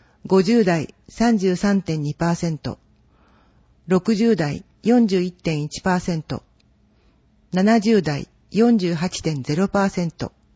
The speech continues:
年代別では、七十代が一番高く、四十代が低い状況でした。ここで、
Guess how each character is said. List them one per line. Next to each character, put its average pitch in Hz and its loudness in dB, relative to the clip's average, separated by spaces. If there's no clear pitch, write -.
年 202 4
代 208 4
別 202 0
で 196 2
は、 165 -2
七 214 2
十 240 4
代 196 2
が 170 -2
一 170 -4
番 214 2
高 202 -2
く、 - -8
四 202 4
十 202 2
代 170 0
が 151 -4
低 - -2
い 220 2
状 160 0
況 160 -4
で 151 -4
し - -10
た。 - -10
こ 202 -4
こ 220 2
で、 202 -2